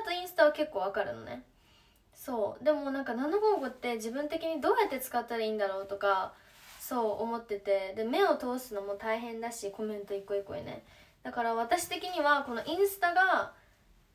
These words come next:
こう閉じてても、七五五とかで、「あ、可愛かったよ」とか、Twitterにこう、こ-、あの、「あげました」、「投稿しました」とか言ったら、あ、そこのTwitterのリプランに、「あ、見たよ」とか、「可愛いね」とか、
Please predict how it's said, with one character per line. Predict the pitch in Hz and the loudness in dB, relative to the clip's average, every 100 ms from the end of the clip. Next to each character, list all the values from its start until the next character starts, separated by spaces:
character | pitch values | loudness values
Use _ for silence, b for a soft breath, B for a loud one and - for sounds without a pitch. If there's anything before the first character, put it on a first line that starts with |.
| _ _ - | _ _ -10
こ | - | -4
う | 240 226 - | -4 -4 -2
閉 | 320 | 0
じ | 320 233 | 0 -2
て | 208 | -4
て | 202 | -2
も、 | 208 269 240 | -2 -2 -2
七 | 202 240 294 | 0 2 4
五 | 359 349 | 6 6
五 | 254 | 2
と | 208 | -2
か | 202 196 | -4 2
で、 | 226 226 208 | 4 4 4
「あ、 | 226 226 | 2 2
可 | 240 | 0
愛 | 240 294 | 2 2
か | 294 | 0
っ | - | -2
た | 196 | 0
よ」 | 208 226 220 | 2 2 0
と | 202 | -2
か、 | 208 202 | 0 0
Twitter | - 269 262 269 | -2 -8 -2 -2
に | 269 | -2
こ | 262 262 | -6 -6
う、 | |
こ-、 | 247 226 - | -6 -10 -12
あ | - 220 | -4 -2
の、 | 220 | -2
「あ | 208 226 | -2 -2
げ | 254 | 2
ま | 294 | 2
し | 320 | 2
た」、 | - 220 | 2 0
「投 | 240 247 | 0 -2
稿 | 285 285 | 0 0
し | 285 | -2
ま | 277 302 | -2 -2
し | - | 0
た」 | 233 208 | -2 0
と | |
か | 202 | -2
言 | 196 | -4
っ | 196 | -4
た | 214 | -2
ら、 | 262 254 - B B B | 0 0 -2 B B B
あ、 | 240 247 | 2 2
そ | 247 | -4
こ | 254 | -4
の | 262 262 | -2 -2
Twitter | 269 262 - 285 | -6 -4 0 2
の | 277 | 0
リ | 262 | -6
プ | 262 | -6
ラ | 262 226 | -4 -2
ン | |
に、 | 220 220 | -2 0
「あ、 | 226 | 0
見 | 269 | 0
た | 269 | 2
よ」 | 220 208 | 4 2
と | 208 | 0
か、 | 202 | -4
「可 | 214 220 | 0 0
愛 | 226 247 | 0 -2
い | |
ね」 | 240 202 202 | 0 0 0
と | 196 | -2
か、 | 196 190 | 0 0